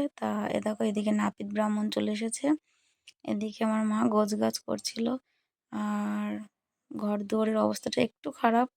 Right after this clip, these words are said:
কারণ যেহেতু ষষ্ঠী পুজো হয়েছে, দেখো, বিছানাটা একটু ইগনোর করে যেও,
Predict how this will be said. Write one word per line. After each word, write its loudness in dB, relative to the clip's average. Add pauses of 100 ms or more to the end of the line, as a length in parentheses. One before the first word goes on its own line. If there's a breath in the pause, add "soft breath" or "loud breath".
(120)
কারণ 0 (500 loud breath)
যেহেতু -2
ষষ্ঠী -2
পুজো 2
হয়েছে, 0
দেখো, 2
বিছানাটা 0 (100)
একটু -6 (800)
ইগনোর 4
করে 6
যেও, 4